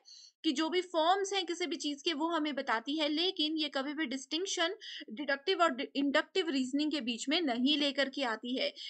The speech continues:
इनके बीच में डिस्टिंक्शन लेकर के आती है जो भी स्टेटमेंट्स गिवन होती है उस पर्टिकुलर। पेपर वन के साथ साथ पेपर टू प्रिपरेशन पर भी फोकस कीजिएगा। एग्जाम ओरिएंटेड वे में कंप्लीट स्टडी मटेरियल हम आपके लिए लेकर आए हैं जिसमें आपको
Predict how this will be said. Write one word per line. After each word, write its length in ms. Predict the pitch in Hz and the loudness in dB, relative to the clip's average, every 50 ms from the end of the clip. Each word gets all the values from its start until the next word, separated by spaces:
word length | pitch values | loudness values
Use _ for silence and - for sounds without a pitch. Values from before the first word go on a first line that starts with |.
| 302 - | -4 2
इनके 240 | 311 311 311 339 359 | 2 4 4 4 4
बीच 220 | 330 339 330 - | 4 2 2 0
में 140 | 330 330 262 | -2 -2 -2
डिस्टिंक्शन 600 | 240 262 - - - 330 370 370 - 381 359 349 | -4 -6 -10 -4 -4 -2 -2 -2 -2 -2 -2 -2
लेकर 260 | 330 320 - 320 302 | -2 -2 0 -2 -2
के 140 | 302 311 320 294 254 | 0 0 2 2 2
आती 260 | 233 240 269 269 285 | 0 0 -2 0 2
है 160 | 311 330 453 - _ - - - _ _ | 2 2 2 0 _ -20 -20 -20 _ _
जो 200 | 240 240 302 330 | -6 -4 -2 -2
भी 220 | 277 277 311 370 403 | -2 0 2 2 2
स्टेटमेंट्स 640 | 392 - 311 285 285 254 277 285 320 359 392 - 254 220 | 0 0 -2 -4 -2 -2 -2 -2 -2 -2 -4 -6 -4 -4
गिवन 220 | 262 262 269 285 302 | -2 -2 0 0 0
होती 300 | 302 269 262 - 277 285 | 0 0 -2 -2 -4 -2
है 80 | 320 285 | -2 -2
उस 120 | - - _ | -2 -2 _
पर्टिकुलर। 500 | 240 226 330 247 220 - 226 220 240 339 _ _ _ - - - _ _ _ _ _ _ _ _ - | -2 -2 -2 -4 -6 -6 -4 0 0 -2 _ _ _ -20 -20 -20 _ _ _ _ _ _ _ _ 12
पेपर 280 | - 302 294 381 415 | 12 12 12 12 12
वन 200 | 427 440 440 440 427 | 12 12 12 12 12
के 80 | 440 | 12
साथ 240 | 427 427 415 370 381 | 12 12 12 12 12
साथ 200 | 381 392 392 403 392 | 12 12 12 12 12
पेपर 260 | 392 359 349 - 339 | 12 12 12 12 12
टू 120 | 349 359 359 | 12 12 12
प्रिपरेशन 540 | 359 349 320 311 311 320 359 359 427 415 403 | 12 12 12 12 12 12 12 12 12 10 12
पर 120 | 392 392 381 | 12 12 12
भी 120 | 392 381 | 12 12
फोकस 340 | 370 - 339 311 320 349 339 - | 12 12 12 12 12 8 8 8
कीजिएगा। 480 | - 302 302 294 330 330 320 320 311 311 359 427 440 - - | 8 10 12 12 12 12 12 12 12 12 12 12 8 10 10
एग्जाम 380 | 247 226 233 254 294 311 392 427 | 10 12 12 12 12 12 12 12
ओरिएंटेड 500 | 415 403 392 359 381 381 381 370 392 349 294 | 12 12 12 12 12 12 12 12 12 12 12
वे 140 | 320 330 349 | 10 12 12
में 240 | 349 339 349 359 349 - | 12 12 10 10 10 10
कंप्लीट 400 | 320 311 294 285 302 359 415 403 | 10 10 10 12 12 12 12 12
स्टडी 300 | - - 370 349 349 339 | 12 12 12 12 12 12
मटेरियल 400 | 330 320 311 311 302 277 302 311 | 12 12 12 12 12 12 12 12
हम 140 | 320 320 277 277 | 12 12 12 12
आपके 240 | 269 269 - 311 | 12 12 12 10
लिए 160 | 285 277 285 285 | 12 12 12 12
लेकर 300 | 262 247 254 254 311 311 | 12 12 12 12 12 12
आए 200 | 302 294 302 302 | 12 12 12 12
हैं 180 | 349 349 359 | 12 12 12
जिसमें 260 | 285 320 330 - 359 359 | 10 8 8 10 12 12
आपको 240 | 359 359 359 370 | 12 12 12 10